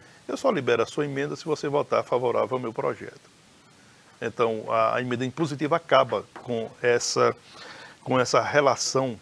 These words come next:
perniciosa que existe entre o executivo e o legislativo. Em relação, repito, à emenda coletiva, eu sou contra, né?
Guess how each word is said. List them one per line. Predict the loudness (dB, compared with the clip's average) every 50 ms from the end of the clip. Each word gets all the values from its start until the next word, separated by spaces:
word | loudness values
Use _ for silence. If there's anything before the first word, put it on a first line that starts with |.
| -2 -2
perniciosa | -2 -2 -2 -8 -10 -8 -6 -4 -2 0 0 0 0 -2 -6 -8
que | -8 -8
existe | -8 -8 -8 -8 -8 -8 -8 -10 -10 -10 -10 -8 -6
entre | -6 -4 -4 -6 -6 -6 -4
o | -4 -4
executivo | -2 0 0 -2 -2 -4 -12 -8 -6 -6 -6 -6 -8 -10 -14 -18 -20 -20 _ _ -8
e | -6 -4 -2
o |
legislativo. | 0 0 0 0 -2 -4 -4 -6 -8 -12 -12 -14 -16 -20 -20 -20 -20 -20 -20 -20 -20 -20 -14 _
Em | -4 0
relação, | 2 2 2 2 2 0 -2
repito, | -2 -2 -4 -4 -6 -8 -8 -10 -16 -20 -20 _ -20 -8 -2
à | 0 2 2 2
emenda | 0 -2 -2 -2 -2 0 0 2 0 0 0 -4 -10 _ _ _ 0
coletiva, | 2 4 4 4 2 0 -4 -8 -6 -8 -8 -12 -14 -20 -20 -20 -20 -14 -6
eu | -2 -2 -2
sou | -2 -4 -6 -4 -4 -2 -4 -4 -8 -10 -16 _ _ _ -4
contra, | -2 -2 -2 -2 -2 -6 -8 -8 -8 -14 _ _ _ _ _ _ _ _ _ _ -20 _ _ -6
né? | -6 -4 -6